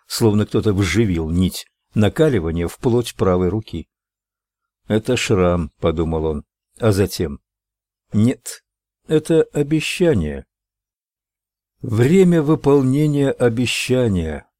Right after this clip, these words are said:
почти подошло. Какого обещания, Ральф? Какого обещания? Он не знал.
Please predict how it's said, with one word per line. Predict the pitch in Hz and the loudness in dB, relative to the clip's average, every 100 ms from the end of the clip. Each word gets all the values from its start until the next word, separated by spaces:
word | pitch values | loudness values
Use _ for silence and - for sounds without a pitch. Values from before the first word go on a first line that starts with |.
| _ | _
почти | 110 98 - - 113 | -2 -2 -6 -2 -2
подошло. | 113 110 92 90 - 85 85 80 - _ _ _ _ _ _ _ _ _ _ | 0 0 0 -2 -4 -2 -2 -2 -8 _ _ _ _ _ _ _ _ _ _
Какого | - 120 - 123 78 73 | -6 -6 -4 -4 -2 -6
обещания, | 71 73 73 - 78 69 71 - _ _ - | -8 -10 -12 -10 -10 -10 -14 -18 _ _ -8
Ральф? | 87 87 - _ _ _ _ _ _ | -4 -4 -6 _ _ _ _ _ _
Какого | - 104 - - 123 120 98 82 80 | -2 -2 -2 -6 0 2 2 0 -2
обещания? | 80 80 101 - - 113 90 78 73 - _ _ _ _ _ _ _ _ _ _ _ _ _ | -2 -2 -4 -4 -2 0 0 -4 -10 -16 _ _ _ _ _ _ _ _ _ _ _ _ _
Он | - 76 73 | -8 -6 -6
не | 78 | -6
знал. | 78 78 69 | -6 -6 -10